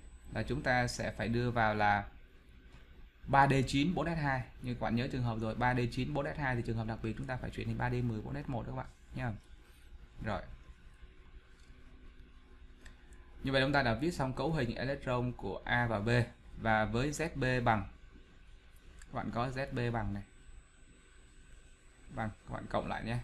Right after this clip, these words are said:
đó là hai mươi sáu, vậy hai mươi sáu là Fe, iron ha. Đó, chúng ta đã xác định xong. Rồi.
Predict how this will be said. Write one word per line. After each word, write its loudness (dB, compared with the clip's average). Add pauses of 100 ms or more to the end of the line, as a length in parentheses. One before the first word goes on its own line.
(120)
đó -8
là -4
hai 0
mươi 2
sáu, -4 (720)
vậy -6
hai 0
mươi 2
sáu -4
là -4
Fe, 0 (560)
iron 4 (120)
ha. -4 (580)
Đó, -10 (140)
chúng -6
ta -4
đã -8
xác -8
định -8
xong. -4 (1900)
Rồi. 4